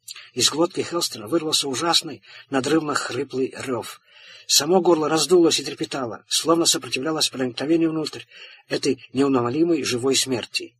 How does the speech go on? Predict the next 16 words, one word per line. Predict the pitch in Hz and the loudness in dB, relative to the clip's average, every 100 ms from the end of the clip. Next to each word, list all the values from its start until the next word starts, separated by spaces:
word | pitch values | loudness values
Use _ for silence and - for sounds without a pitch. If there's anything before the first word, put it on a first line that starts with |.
| _ - - - | _ -20 -18 -6
Его | 120 135 | -2 0
тело | 131 185 165 113 | 2 2 2 -4
дернулось | 95 151 139 123 113 110 127 | -4 2 2 0 -4 -6 -6
один | 123 156 156 | -4 -4 -6
раз, | 127 113 - - - | -6 -4 -2 -4 -6
потом | 135 180 147 | -8 -4 -2
еще. | 117 - 113 104 - - - - | -2 -2 -4 -8 -16 -20 -20 -8
Ладони | 131 143 180 170 | 0 6 8 8
туго | 143 123 | 4 0
сжались | 104 151 185 175 | 2 4 6 4
в | - | 2
кулаки, | 170 170 - 139 | 2 2 2 0
затем | 135 131 135 131 | -2 -2 -2 2
медленно, | 190 185 180 | 2 2 -2
вяло | 165 170 160 | 0 0 0
разжались. | 143 127 113 98 98 | 0 0 -2 -4 -6